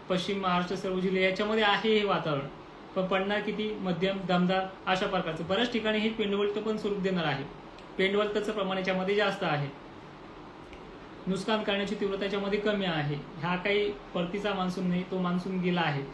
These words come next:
भले कोणी म्हणत असेल आतापर्यंत की मान्सून अजून महाराष्ट्रात आहे, तुम्हाला शेवटी माझ्या शब्दावरती यावं लागणार आहे, ते तुम्हालाही ठाम माहिती आहे. आणि माघारी रेकॉर्डिंग करता आणि ग्रुपला टाकता, त्यापेक्षा समोर अभ्यासाची ताकद दाखवा.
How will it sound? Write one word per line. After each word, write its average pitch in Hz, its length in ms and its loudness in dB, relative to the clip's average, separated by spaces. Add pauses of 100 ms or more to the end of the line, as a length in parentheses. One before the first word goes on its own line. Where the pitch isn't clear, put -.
(260)
भले 180 260 2
कोणी 196 260 -2
म्हणत 190 240 -2
असेल 190 200 0
आतापर्यंत 180 480 0
की 175 160 -2
मान्सून 175 380 0
अजून 170 200 -2
महाराष्ट्रात 165 420 0
आहे, 185 100 -2 (360)
तुम्हाला 180 240 2
शेवटी 180 300 -4
माझ्या 185 320 2
शब्दावरती 175 400 0
यावं 170 140 0
लागणार 160 220 -2
आहे, 165 260 0
ते 190 60 -4
तुम्हालाही 185 360 0
ठाम 160 220 -2
माहिती 143 240 -2
आहे. - 80 -10 (2250)
आणि 190 320 2 (140)
माघारी 185 540 4
रेकॉर्डिंग 202 520 0
करता 185 640 0
आणि 170 220 0
ग्रुपला 185 320 0
टाकता, 180 320 -2
त्यापेक्षा 175 560 -4
समोर 208 440 -4 (120)
अभ्यासाची 185 460 -2
ताकद 185 400 -2
दाखवा. 147 300 -4